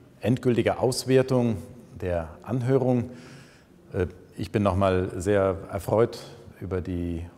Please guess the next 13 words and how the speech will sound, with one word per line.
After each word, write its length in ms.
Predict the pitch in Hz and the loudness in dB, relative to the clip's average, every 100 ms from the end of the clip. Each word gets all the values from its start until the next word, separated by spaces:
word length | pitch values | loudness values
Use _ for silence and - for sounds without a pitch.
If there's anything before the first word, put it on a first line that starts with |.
| - | -2
hohe 160 | 135 | 0
Beteiligung. 600 | 117 92 95 101 104 101 | 0 -6 -6 -4 -4 -6
Fünfundneunzig 580 | 95 101 95 95 92 90 | -8 -8 -6 -8 -10 -10
Prozent 380 | 95 90 101 98 | -10 -8 -8 -8
aller 180 | 85 90 | -8 -8
pfarrlichen 540 | - 101 107 92 98 | -4 -2 -2 -4 -8
Gremien 400 | 90 110 110 95 | -6 -4 -4 -2
haben 160 | 95 92 | -4 -6
sich 160 | 85 | -10
zurückgemeldet. 640 | - 98 101 101 98 92 90 - - - - - - | -10 -10 -8 -4 -2 -4 -6 -12 -20 -20 -20 -20 -14
Das 180 | - 98 | -8 -6
ist, 180 | 87 | -6
äh, 140 | 87 | -6